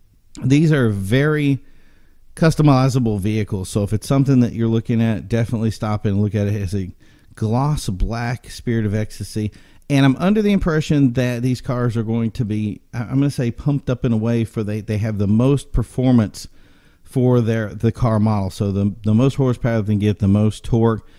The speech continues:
Uh, this is something I'm still trying to get some information on, but for now, it's really exciting. Uh, and that's the thing is, is it, it, they're really trying to push this reject conformity and be an innovator. And that's the, just looking at the,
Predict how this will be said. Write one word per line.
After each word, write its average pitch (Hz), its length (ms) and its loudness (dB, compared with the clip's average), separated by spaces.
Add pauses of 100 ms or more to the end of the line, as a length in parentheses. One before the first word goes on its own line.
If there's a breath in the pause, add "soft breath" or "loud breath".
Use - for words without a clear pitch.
(240 soft breath)
Uh, 104 160 0
this 131 180 6
is 139 120 0
something 120 200 2
I'm 110 100 2
still 160 260 -2
trying 151 180 4
to 131 80 6
get 123 140 2
some 127 120 0
information 117 600 2
on, 101 160 0
but 95 140 -6
for 117 120 2
now, 113 360 4
it's 98 200 -6
really 113 680 0
exciting. 104 500 -2 (400 loud breath)
Uh, 110 240 0
and 120 140 4
that's 127 160 2
the 143 80 -4
thing 151 180 -2
is, 123 160 2
is 95 100 -2
it, 104 200 -2
it, 98 200 -6
they're 101 300 -4
really 120 280 2
trying 123 320 0
to 104 120 0
push 123 360 0
this 104 260 -4
reject 107 720 -2
conformity 113 760 -2
and 98 160 0
be 107 220 4
an 107 100 2
innovator. 95 640 -2 (520 soft breath)
And 131 400 6
that's 139 320 -4
the, 127 300 -6 (260)
just - 220 -6
looking 123 260 2
at 101 140 -2
the, 87 320 -6